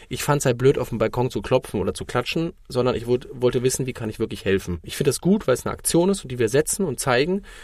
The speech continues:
Ich wollte gucken, was kann ich tun, wo ich wirklich helfen kann. Was ist so das, was ich kann? Weil ich kann diesen Job nicht machen. Ich bewundere diese Menschen, die diesen Job machen, vor allem als normal empfinden. Also da jetzt zum Beispiel in einem Hospiz. Ähm, und da war die Möglichkeit, habe ich auch gesagt,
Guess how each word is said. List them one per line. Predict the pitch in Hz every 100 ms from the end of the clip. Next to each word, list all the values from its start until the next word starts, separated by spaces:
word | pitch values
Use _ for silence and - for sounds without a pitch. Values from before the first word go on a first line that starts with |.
| -
Ich | 143 -
wollte | 147 110
gucken, | - 147 147
was | 135 131
kann | - 131
ich | 117
tun, | - 147 156 175 - - - _ -
wo | 131
ich | 123 117
wirklich | 127 113 127
helfen | 110 - 123
kann. | 90 85
Was | 110
ist | 123
so | - 117
das, | 113 120 113
was | -
ich | -
kann? | - 127 156 - - -
Weil | 120
ich | - 214 - - - - -
kann | 147
diesen | 143 135
Job | 123
nicht | 147 -
machen. | 196 196 240
Ich | -
bewundere | 123 117 180 196 196
diese | 180 185
Menschen, | 180 196 180
die | 160
diesen | 170 175
Job | 165 165
machen, | 170 175 180
vor | - 113
allem | 135 160 - - - -
als | 110 - 110
normal | 85 92 98 120 165
empfinden. | - 165 - 170 175 180 196
Also | 120
da | 113 110
jetzt | 120
zum | -
Beispiel | 113 110 123
in |
einem | 110
Hospiz. | 107 - 156 196 - - - - -
Ähm, | 127 127 131 - -
und | 147
da | 185
war |
die | 190
Möglichkeit, | 175 170 180 - 151
habe | 151
ich |
auch | -
gesagt, | 151